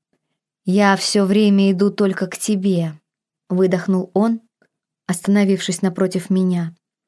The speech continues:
Его потрясающие глаза цвета зеленого чая притягивали как магнит. Я смотрела на лицо Брайана и не могла наглядеться. Он был прекрасен весь,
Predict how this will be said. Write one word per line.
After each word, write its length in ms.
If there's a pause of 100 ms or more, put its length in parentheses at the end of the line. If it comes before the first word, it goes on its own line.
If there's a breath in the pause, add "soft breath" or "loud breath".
(160)
Его 240
потрясающие 840
глаза 440
цвета 380
зеленого 500
чая 380
притягивали 760
как 320
магнит. 640 (880)
Я 180
смотрела 560
на 80
лицо 320
Брайана 680 (680)
и 60
не 120
могла 380
наглядеться. 1000 (960)
Он 260
был 180
прекрасен 840
весь, 500